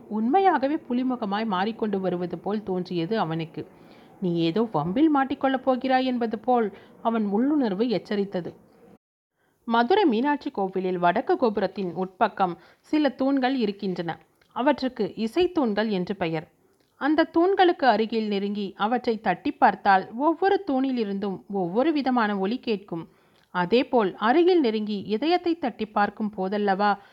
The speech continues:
மனிதனுடைய சுயமான உள்ளத்தின் ஒலி கேட்கிறது என்று நினைத்து மருட்சியோடு பர்மாக்காரர் எஸ்டேட்டின் மாளிகைக்குள் அவரெதிரே வீற்றிருந்தான் அரவிந்தன்.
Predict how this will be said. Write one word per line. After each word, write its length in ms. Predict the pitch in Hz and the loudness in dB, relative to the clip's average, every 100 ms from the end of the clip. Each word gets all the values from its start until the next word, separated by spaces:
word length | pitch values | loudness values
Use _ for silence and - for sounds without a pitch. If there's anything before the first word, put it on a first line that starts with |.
| _ - | _ -6
மனிதனுடைய 640 | 160 170 208 302 254 240 | -4 -2 0 0 2 0
சுயமான 680 | - 220 240 254 214 190 254 | -2 -2 0 2 2 0 0
உள்ளத்தின் 440 | 208 208 214 220 | 0 -2 -2 -4
ஒலி 200 | 208 196 | -2 -4
கேட்கிறது 720 | 196 190 - 196 185 190 190 _ | -4 -8 -6 -6 -4 -6 -8 _
என்று 300 | 190 175 180 | -6 -4 -4
நினைத்து 520 | 175 185 190 190 180 - _ - | -2 -4 -2 -4 -4 -14 _ 0
மருட்சியோடு 640 | 202 233 330 349 247 190 202 170 | 4 4 4 2 2 0 -2 0
பர்மாக்காரர் 600 | 190 202 320 359 254 220 | 0 2 0 4 2 2
எஸ்டேட்டின் 480 | 190 180 196 190 190 | -2 -6 -8 -6 -6
மாளிகைக்குள் 640 | 180 175 208 214 202 185 185 180 _ _ | -4 -4 -2 -4 -4 -2 -2 -4 _ _
அவரெதிரே 540 | 208 196 196 190 220 254 | -2 0 2 0 0 0
வீற்றிருந்தான் 680 | 214 202 - 185 165 170 180 | -2 -4 -4 -4 0 0 -2
அரவிந்தன். 580 | - 170 175 180 170 | -2 -2 -2 -2 -4